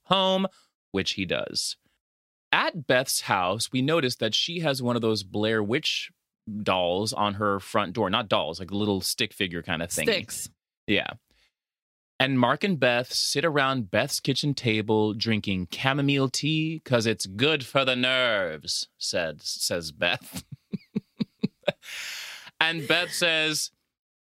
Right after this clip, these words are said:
Speaker 1: "What do you know about Cindy and this land?" <laughs> And Mark, <laughs> and Mark says, "Bob," which I wrote here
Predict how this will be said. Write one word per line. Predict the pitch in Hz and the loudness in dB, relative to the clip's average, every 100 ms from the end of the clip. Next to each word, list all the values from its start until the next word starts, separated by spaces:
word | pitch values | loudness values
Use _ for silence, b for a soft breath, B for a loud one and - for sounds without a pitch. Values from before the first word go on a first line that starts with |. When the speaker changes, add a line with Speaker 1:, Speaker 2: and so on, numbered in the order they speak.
| _ _ | _ _
Speaker 1:
"What | 262 339 | 2 4
do | 320 | 4
you | 349 359 | 2 2
know | 370 349 233 | 4 4 4
about | 185 160 151 | 4 2 0
Cindy | - 151 151 147 147 | 0 0 2 2 2
and | 143 143 | 2 0
this | 139 135 - | 0 0 0
land?" | 123 139 147 170 240 311 330 - B B B _ _ _ | 2 2 2 2 0 0 -6 -8 B B B _ _ _
<laughs> | _ _ _ _ _ _ - | _ _ _ _ _ _ -2
And | 208 170 160 | 0 0 2
Mark, | 147 170 196 _ | 2 4 0 _
<laughs> | 190 - _ _ _ _ - _ 254 - - - _ - B B B B B _ 123 | -14 -14 _ _ _ _ -6 _ -4 -4 -20 -20 _ -12 B B B B B _ 0
and | 135 143 | 2 2
Mark | 139 139 170 196 | 4 4 2 0
says, | - 160 131 123 123 135 - - _ _ _ _ _ _ _ _ _ - | -2 2 2 2 0 -2 -4 -6 _ _ _ _ _ _ _ _ _ -12
"Bob," | 92 131 175 135 90 92 135 156 _ - | 0 2 2 2 0 0 -2 -6 _ 0
which | 123 139 | 0 2
I | 123 | 2
wrote | 123 127 | 2 2
here | 127 113 110 | 2 0 0